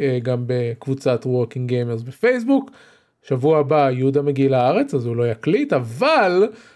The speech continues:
הולכת להיות מ-, אה, אמ, פגיע-, מפגש, זה מה שרציתי להגיד, הולך להיות מפגש פסגה של, אה, אה, סטודנטים משנקר עם, אה,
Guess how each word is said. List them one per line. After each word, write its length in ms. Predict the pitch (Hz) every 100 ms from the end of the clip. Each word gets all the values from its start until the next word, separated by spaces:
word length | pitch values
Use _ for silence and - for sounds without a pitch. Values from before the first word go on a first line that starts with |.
| _ -
הולכת 420 | 143 143 151 143
להיות 240 | 151 160 - _
מ-, 140 | 151 175 170 - - _ -
אה, 480 | 175 170 196 170 165
אמ, 240 | 165 165 175 - _ _ _ - - _ _ _
פגיע-, 280 | 143 156 190 -
מפגש, 760 | 151 143 139 165 190 190 - _ 143
זה 140 | 131
מה 80 | 127
שרציתי 340 | 117 117 - 131
להגיד, 240 | 147 254 233 - _
הולך 440 | 151 175 311 -
להיות 400 | 220 156 135 139 -
מפגש 580 | 151 - 147 220 285 -
פסגה 600 | - - 139 131 127 156 - _ _ _
של, 360 | - 156 151 156
אה, 420 | 165 165 165 -
אה, 60 | 170
סטודנטים 640 | 170 175 165 202 185 208
משנקר 640 | 208 214 196 - 262 240 170
עם, 260 | 147 156 151
אה, 120 | 156